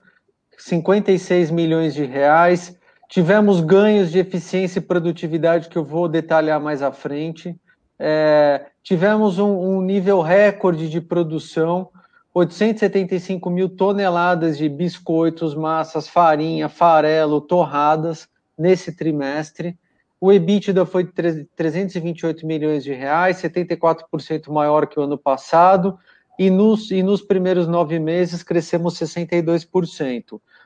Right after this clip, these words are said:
O lucro cresceu noventa e sete por cento no TRI e noventa no acumulado do ano. A alavancagem, que é a dívida líquida dividindo, dividida pela, pelo ebitda,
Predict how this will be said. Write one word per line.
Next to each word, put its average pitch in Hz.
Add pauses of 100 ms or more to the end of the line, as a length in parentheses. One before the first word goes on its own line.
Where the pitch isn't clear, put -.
(120)
O 214
lucro 208
cresceu 170
noventa 156
e 151
sete 143
por 185
cento 214
no 175
TRI 214 (280)
e 208
noventa 196
no 190
acumulado 185
do 190
ano. 131 (260)
A 175
alavancagem, 180
que -
é 185
a 165 (240)
dívida 202
líquida 226 (340)
dividindo, 196 (100)
dividida 180
pela, 190 (120)
pelo 190
ebitda, 165